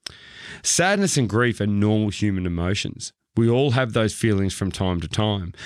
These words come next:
but they usually go away within a few days.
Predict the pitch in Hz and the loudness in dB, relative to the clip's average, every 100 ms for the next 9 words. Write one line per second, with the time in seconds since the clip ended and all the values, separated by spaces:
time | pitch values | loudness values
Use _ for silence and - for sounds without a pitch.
0 | - - 120 117 107 113 143 143 107 117 | -6 -2 2 2 2 2 2 0 2 2
1 | 107 98 95 98 90 90 87 - 92 85 | 2 0 0 0 0 -2 -2 -2 -2 0
2 | 90 90 80 - - | 0 0 -4 -8 -12